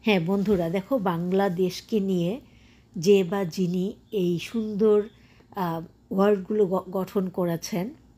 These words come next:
হ্যাটস আপ, মানে তার জন্য স্যালুট। বাংলাদেশকে ভালো না বাসলে এত সুন্দর করে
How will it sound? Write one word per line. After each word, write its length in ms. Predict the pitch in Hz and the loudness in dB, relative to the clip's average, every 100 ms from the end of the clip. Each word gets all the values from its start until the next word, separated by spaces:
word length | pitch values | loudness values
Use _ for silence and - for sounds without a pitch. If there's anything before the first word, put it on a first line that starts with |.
| - _ _ - | -20 _ _ -2
হ্যাটস 280 | 196 180 220 | -2 0 0
আপ, 140 | 156 - _ _ _ - - _ _ - | -2 -6 _ _ _ -20 -20 _ _ -10
মানে 160 | 202 170 | -2 -2
তার 220 | - 180 156 | 2 0 0
জন্য 280 | 220 170 180 | -2 -2 -2
স্যালুট। 640 | - 214 180 190 190 190 - _ | -2 0 2 2 0 -2 -16 _
বাংলাদেশকে 520 | 180 165 160 170 - | -6 -4 -4 -4 -4
ভালো 300 | 185 185 165 | -2 -2 -2
না 180 | 185 170 | -2 -2
বাসলে 320 | 160 175 - | -4 -6 -4
এত 160 | 165 - | -6 -6
সুন্দর 420 | - 196 180 185 | -6 -4 -2 -2
করে 280 | 180 180 208 | -2 -2 -2